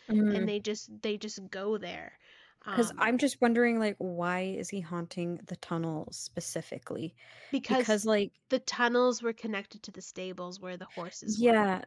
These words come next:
Speaker 1: no, I, like, I get that, but, like, why not the stables? Why the tunnels? And why would he, and, like, does he go up and visit his friend? Like, do the ghosts just are like, "Every Tuesday night,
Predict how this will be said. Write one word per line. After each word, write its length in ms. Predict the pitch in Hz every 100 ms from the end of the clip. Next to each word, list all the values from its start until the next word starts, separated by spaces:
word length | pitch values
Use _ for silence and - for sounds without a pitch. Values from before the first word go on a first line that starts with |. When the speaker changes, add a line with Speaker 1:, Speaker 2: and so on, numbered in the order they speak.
| -
Speaker 1:
no, 400 | 226 226 208 190
I, 180 | - 196
like, 240 | 190 190 -
I 120 | 180
get 300 | 180 185 -
that, 280 | 165 165 -
but, 160 | 180 -
like, 260 | 175 170 _
why 540 | 190 180 175 180 180
not 320 | 180 175 170
the 80 | -
stables? 840 | - - 160 156 113 85 - - - _ _ _
Why 360 | - 175 175 175
the 120 | 170
tunnels? 580 | 170 - 165 156 165 - - - _
And 280 | 190 190 190
why 300 | 185 185 190
would 180 | 190 190
he, 560 | - 202 190 185 175 -
and, 140 | 190
like, 220 | 190 175
does 180 | - 175
he 120 | -
go 180 | 175 180
up 180 | 175 170
and 120 | 175
visit 320 | 170 160 165
his 180 | - 170
friend? 400 | - - 147 208
Like, 180 | 214 170
do 140 | - 175
the 120 | 170
ghosts 340 | 165 170 -
just 240 | - 180 180
are 80 |
like, 260 | 165 165 - - -
"Every 260 | 185 175 180
Tuesday 340 | - 196 214
night, 320 | 214 247 226